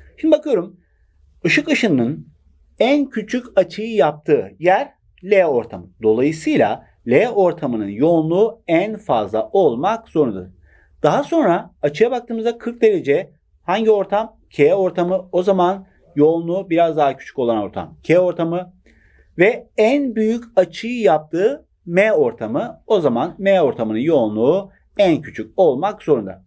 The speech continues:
Bu yoğunluklar arasındaki ilişki. Ama dikkat edin arkadaşlar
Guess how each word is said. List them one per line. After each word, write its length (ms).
Bu 400
yoğunluklar 800
arasındaki 540
ilişki. 420
Ama 240
dikkat 240
edin 180
arkadaşlar 640